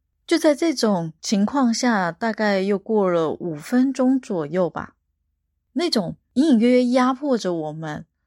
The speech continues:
一种很不舒服的感觉渐渐消散。所以我就问面对楼梯的那位同事，“没有了，对不对？”他也立刻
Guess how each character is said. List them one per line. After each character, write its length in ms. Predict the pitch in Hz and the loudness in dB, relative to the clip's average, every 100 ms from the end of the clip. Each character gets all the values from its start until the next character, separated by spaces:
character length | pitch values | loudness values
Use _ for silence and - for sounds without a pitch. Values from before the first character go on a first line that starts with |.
| _ _ _ _ - | _ _ _ _ -6
一 160 | 240 | -4
种 580 | 214 - 185 170 160 156 - _ | -4 -4 -2 -2 -4 -6 -12 _
很 320 | - - 165 165 | -12 -4 -4 -2
不 100 | 262 | -4
舒 240 | - 269 | -2 -4
服 280 | 247 180 170 | -2 -4 -2
的 120 | 185 | -2
感 380 | - 170 151 151 | -2 -6 -6 -10
觉 380 | - 156 156 - _ _ _ | -6 -4 -4 -10 _ _ _
渐 240 | - 285 | 2 2
渐 220 | 214 214 165 | 2 0 -2
消 260 | 160 147 | -4 -4
散。 300 | - 170 - _ _ _ _ _ _ _ _ _ _ _ _ _ | -4 -6 -6 _ _ _ _ _ _ _ _ _ _ _ _ _
所 200 | - - | -4 2
以 40 | 277 | 2
我 180 | 196 156 | 2 0
就 140 | 226 | 0
问 460 | 220 233 208 180 - _ | 0 0 0 -4 -12 _
面 240 | - 240 214 | 2 4 4
对 100 | 196 | 2
楼 160 | 160 | 0
梯 200 | 160 180 | -4 -8
的 100 | 160 | -6
那 140 | 160 170 | -8 -8
位 100 | 165 | -10
同 220 | 156 160 | -12 -12
事 360 | - 175 160 - _ _ _ _ _ - | -12 -8 -8 -10 _ _ _ _ _ -4
，“没 240 | 180 220 | 2 2
有 160 | 277 143 | 2 -2
了， 160 | 135 | -6
对 160 | - 156 | -10 -14
不 100 | - | -12
对？” 280 | - - _ _ _ _ _ _ _ _ _ | -14 -14 _ _ _ _ _ _ _ _ _
他 140 | - 254 | 0 2
也 140 | 214 | 2
立 200 | 180 220 | 0 -2
刻 420 | - - 190 156 | -4 -2 -2 -2